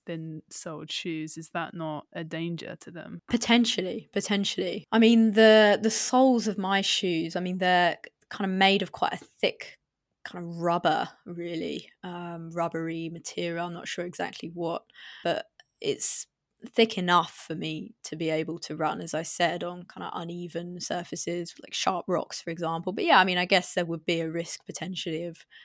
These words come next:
Speaker 2: stepping on glass or something like that if you're unlucky.
Speaker 1: Yeah, that would be unlucky. I suppose ideally you would just do it in some kind of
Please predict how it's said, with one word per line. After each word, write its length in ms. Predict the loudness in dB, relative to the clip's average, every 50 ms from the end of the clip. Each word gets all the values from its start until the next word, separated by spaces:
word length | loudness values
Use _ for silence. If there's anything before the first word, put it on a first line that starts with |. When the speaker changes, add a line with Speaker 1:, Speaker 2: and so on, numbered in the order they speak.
| -20 -20 -20 -20 -20 _ _ _
Speaker 2:
stepping 440 | -14 -6 -6 -6 -6 -4 -6 -8 -6
on 380 | -6 -6 -6 -6 -8 -10 -12 -14 _ _ _ _ -6
glass 440 | -2 0 0 0 0 -2 -2 -4 -8
or 60 | -10
something 260 | -10 -10 -10 -10 -10
like 240 | -10 -12 -12 -12 -10
that 240 | -10 -10 -8 -10 -12 _ _ _ _ _ _ _ _
if 180 | -10 -10 -8 -6
you're 160 | -6 -4 -4
unlucky. 560 | -4 -4 -4 -6 -6 -6 -8 -10 -10 -10 -12 -16 -16 -18 _ _ _ _ _ _ -16 -16 -16 -18 -20 _ _ _
Speaker 1:
Yeah, 160 | -6 -4 -2
that 140 | -2 -2 -2
would 140 | -4 -4 -6
be 120 | -6 -6
unlucky. 600 | -6 -6 -8 -8 -8 -10 -10 -8 -8 -6 -6 -4
I 100 | -4 -4
suppose 680 | -4 -4 -4 -2 2 4 4 4 4 2 0 -2 -2 -4 -4 _ _ _ _ -6
ideally 360 | -6 -4 -4 -6 -4 -4 -6
you 220 | -6 -6 -6 -8
would 160 | -8 -10 -10 -12
just 260 | -14 -14 -14 -12 _
do 160 | -8 -6 -6
it 120 | -6 -6 -8
in 320 | -10 -10 -10 -10 -12 -12 -16 _ _ _ _ _ _ _ _ _ _
some 240 | -16 -12 -12 -12 -12
kind 300 | -10 -10 -8 -8 -8 -8
of 140 | -12 -14